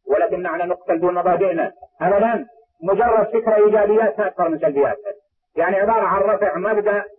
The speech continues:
أو عبارة عن رفع مثل أعلى للعدالة، ليس إلا.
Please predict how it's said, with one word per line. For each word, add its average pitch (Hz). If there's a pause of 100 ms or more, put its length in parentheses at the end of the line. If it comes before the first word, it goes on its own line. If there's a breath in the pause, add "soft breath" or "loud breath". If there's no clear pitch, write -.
(240)
أو 170
عبارة 190
عن 180
رفع 180
مثل 190
أعلى 214 (220)
للعدالة، 190 (200)
ليس 143 (140)
إلا. 107